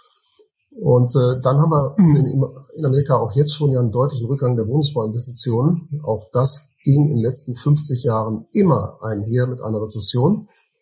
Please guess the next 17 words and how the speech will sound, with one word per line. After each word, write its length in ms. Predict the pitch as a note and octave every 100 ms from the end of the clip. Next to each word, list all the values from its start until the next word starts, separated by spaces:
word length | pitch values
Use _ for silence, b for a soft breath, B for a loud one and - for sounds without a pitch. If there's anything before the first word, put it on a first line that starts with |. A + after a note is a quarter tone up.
| b _ _ -
Der 160 | C#3 B2+
jetzige 240 | C3+ B2+
Rückgang 280 | C#3 B2+ C3
ist 120 | B2+
schon 160 | D3 B2
recht 180 | B2 A#2
erheblich 480 | A2 D#3 F3 D#3
und 220 | C#3 C3 B2
das 180 | A#2+
wäre 120 | C3+ B2
also 140 | A2+
der 140 | A2+
erste 340 | C3+ D3 D3 C3+
Rückgang 380 | C3+ C#3 B2 A#2+
einer, 320 | A#2 A2 - D#3+
äh, 600 | C#3 - A2+ A2 G#2+ A#2+
einer, 380 | A2+ G2 G2